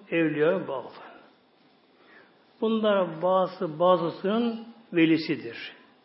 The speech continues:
Yani birbirinin velisi. Veli dost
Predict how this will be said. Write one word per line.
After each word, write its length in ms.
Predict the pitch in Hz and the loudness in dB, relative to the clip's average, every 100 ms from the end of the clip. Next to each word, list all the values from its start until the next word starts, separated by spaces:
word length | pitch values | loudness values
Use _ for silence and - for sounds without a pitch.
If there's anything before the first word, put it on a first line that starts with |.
| _ | _
Yani 240 | 175 147 135 | -6 -6 2
birbirinin 920 | 202 202 160 156 151 233 254 - - - - _ _ _ 151 | 4 4 4 4 4 2 0 -4 -16 -20 -20 _ _ _ -6
velisi. 440 | 139 123 - 135 - - - - - 202 170 - _ _ _ _ _ _ _ _ _ _ _ _ | -4 -4 -8 -14 -16 -20 -20 -20 -20 -20 -20 -20 _ _ _ _ _ _ _ _ _ _ _ _
Veli 800 | 165 147 185 254 262 277 254 254 - - - _ _ _ _ _ _ _ _ - 196 156 | -10 -4 0 2 4 4 2 0 -10 -20 -20 _ _ _ _ _ _ _ _ -12 -6 4
dost 460 | 208 - - - | 4 4 -4 -10